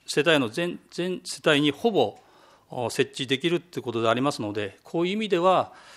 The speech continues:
えー、安心もできるかなと思いますので、今後の推移を見させていただきたいと思います。で、次に、えー、三番目の、えー、避難路体制の強化についてということで、えー、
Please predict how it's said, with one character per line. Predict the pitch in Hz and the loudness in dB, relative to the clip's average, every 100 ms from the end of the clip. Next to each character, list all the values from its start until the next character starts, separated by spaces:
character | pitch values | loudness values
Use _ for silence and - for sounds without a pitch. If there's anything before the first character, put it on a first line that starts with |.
| - - | -20 -8
え | 117 | -4
ー、 | |
安 | 123 120 | -2 -2
心 | - 120 | -2 -2
も | 120 113 | -2 -2
で | 117 | -2
き | 147 | -4
る | 123 | -6
か | 113 | -2
な | 139 | -2
と | 127 | -2
思 | 113 | -4
い | 127 | -2
ま | 156 | -2
す | - | -2
の | |
で、 | 104 98 | -2 -4
今 | - 107 | -6 -8
後 | 110 | -6
の | 104 | -6
推 | - 113 | -6 -6
移 | 98 | -4
を | 113 | -4
見 | 98 | -4
さ | 120 | -6
せ | 101 | -6
て | 110 | -8
い | |
た | 92 | -8
だ | 98 | -8
き | 92 | -6
た | - | -6
い | 101 | -6
と | 110 | -6
思 | 92 | -10
い | 92 | -10
ま | 92 | -10
す。 | - 175 - - - - - - - | -10 -14 -20 -20 -20 -20 -20 -20 -14
で、 | 180 | -10
次 | - 202 180 | -4 0 4
に、 | 147 139 | 4 2
え | 139 131 123 | 0 0 0
ー、 | |
三 | 117 160 170 | 0 0 2
番 | 165 170 | 2 2
目 | 180 | 0
の、 | 147 110 113 - _ _ _ _ _ _ _ _ _ _ _ _ _ | 0 0 -2 -14 _ _ _ _ _ _ _ _ _ _ _ _ _
え | |
ー、 | 135 127 131 135 135 131 | -12 -12 -14 -16 -16 -14
避 | 127 151 | -6 4
難 | 180 185 | 6 8
路 | 185 175 151 | 6 6 2
体 | - 180 | 4 4
制 | - | 4
の | 131 110 | 0 0
強 | 175 147 | -2 0
化 | 131 | 0
に | 117 | -2
つ | - | -4
い | 127 | 0
て | 147 | 2
と | 139 139 | 2 0
い | |
う | |
こ | 117 | 0
と | 113 | 2
で、 | 117 135 123 | 4 4 2
え | 123 107 101 101 98 | -4 -2 -2 -4 -6
ー、 | - | -14